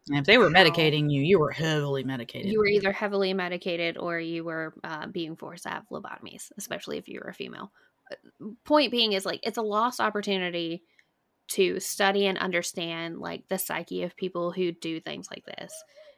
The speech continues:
Speaker 2: And I agree with you, like, wholeheartedly when you say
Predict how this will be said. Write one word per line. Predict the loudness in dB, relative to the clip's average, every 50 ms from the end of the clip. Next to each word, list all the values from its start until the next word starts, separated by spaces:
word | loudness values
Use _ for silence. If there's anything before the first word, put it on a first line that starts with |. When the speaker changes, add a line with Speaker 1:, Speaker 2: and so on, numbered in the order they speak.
| _ _ _ _ 4
Speaker 2:
And | 4 4 4 4
I | 2 4 4 6
agree | 6 4 4 4 4 4 4 4
with | 4 2 2 2
you, | 2 0 0 0
like, | -2 -6 -8
wholeheartedly | -8 -4 0 0 0 0 0 -2 -4 -4 -2 -4 -4 -4 -2 -2 -2 -2 -2
when | -4 -2 0 0 2 2
you | 2 2 2 0
say | 0 -2 -4 -2 -2 -2 -2 -4 -4 -4 -6 -8